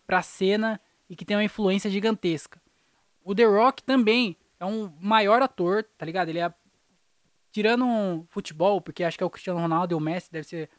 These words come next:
as pessoas mais seguidas do Instagram, ele é o terceiro mais seguido do Instagram, o The Rock. Vários filmes fodas, sa-, sabe? O maluco que tem uma puta história, assim. É, então, tem que,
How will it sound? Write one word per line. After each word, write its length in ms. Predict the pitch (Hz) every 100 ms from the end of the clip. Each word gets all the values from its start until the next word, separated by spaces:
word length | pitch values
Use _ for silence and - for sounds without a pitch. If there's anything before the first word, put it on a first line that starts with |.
| _ _ _ -
as 80 | -
pessoas 320 | 170 185 170
mais 160 | 214
seguidas 320 | - 190 190 180
do 60 |
Instagram, 440 | - 165 151 208 202 _ _ -
ele 480 | 208 240 226 180
é 80 | 180
o 80 | 190
terceiro 420 | 226 208 - 226
mais 160 | 226 220
seguido 300 | 220 202 208
do 60 |
Instagram, 400 | - 214 185 170
o 60 | 180
The 80 | 165
Rock. 340 | 151 139 - _ _ _ _ _ _ _ _ _ _ _
Vários 280 | 196 233 -
filmes 320 | 208 202 185
fodas, 480 | - 160 180 180 175
sa-, 260 | 160 151
sabe? 300 | - 196 170
O 40 | 151
maluco 360 | 160 185 -
que 80 | _
tem 80 | 196
uma 100 | 190
puta 280 | - 226 -
história, 400 | - 165 180 185
assim. 340 | - - 185 190 _ _ _ _
É, 460 | 175 160 156 147 147
então, 320 | 151 233 277
tem 140 | 202
que, 100 | 240